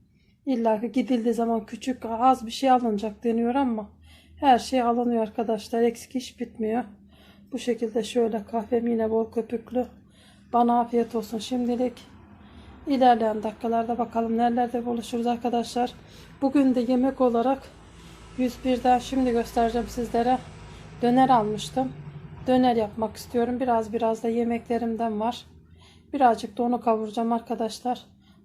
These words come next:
Bugün öyle geçiştireceğim. Allah bereket versin. Allah'ım olmayanlara da versin. Birazcık Kur'an-ı Kerim okuyacağım arkadaşlar. Bugün cuma biliyorsunuz. Yasin okurum birazcık. Ondan sonra görüşürüz arkadaşlar tekrar.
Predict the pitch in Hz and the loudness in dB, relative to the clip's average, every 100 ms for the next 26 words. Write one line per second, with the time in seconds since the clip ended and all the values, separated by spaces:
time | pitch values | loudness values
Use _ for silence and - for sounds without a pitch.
0 | - 254 247 233 220 220 220 214 - - | -10 0 2 4 0 -2 -4 -6 -12 -4
1 | 220 220 233 240 - - _ _ _ - | -2 -2 -2 -4 -4 -20 _ _ _ -2
2 | 262 240 240 - 240 226 247 240 - 220 | 0 0 -2 0 2 2 0 -4 -4 -6
3 | 214 233 233 233 240 233 233 233 233 220 | -2 -2 0 0 0 0 -2 0 0 -2
4 | 226 226 226 220 208 - 254 240 - - | -2 -2 -4 -4 -6 -6 -8 -8 -14 -20
5 | _ _ _ _ _ _ _ _ 277 269 | _ _ _ _ _ _ _ _ 4 4
6 | 240 240 - 240 233 214 240 233 226 220 | 4 -2 -2 0 2 0 -2 0 -2 -4
7 | 214 220 226 214 226 214 202 - 226 - | -6 -2 -4 -4 -4 -6 -6 -6 -6 -6
8 | 254 214 240 220 220 220 220 220 247 220 | -8 -4 -2 -2 -2 0 -2 -2 -2 -4
9 | - 220 233 - - _ _ _ _ _ | -6 -8 -8 -12 -20 _ _ _ _ _
10 | _ _ _ _ 262 247 233 233 208 208 | _ _ _ _ 2 2 2 -4 -6 -4
11 | 226 240 226 233 226 208 254 247 - _ | -4 -4 -4 -2 -2 -2 -8 -12 -20 _
12 | _ _ _ _ _ _ _ 320 247 220 | _ _ _ _ _ _ _ -4 -2 -2
13 | - 247 254 247 247 233 - 240 220 208 | -2 -2 -2 2 0 0 -6 -2 -2 -2
14 | 240 233 - 269 - 262 277 269 - | -6 -6 -6 -8 -6 -10 -8 -10 -10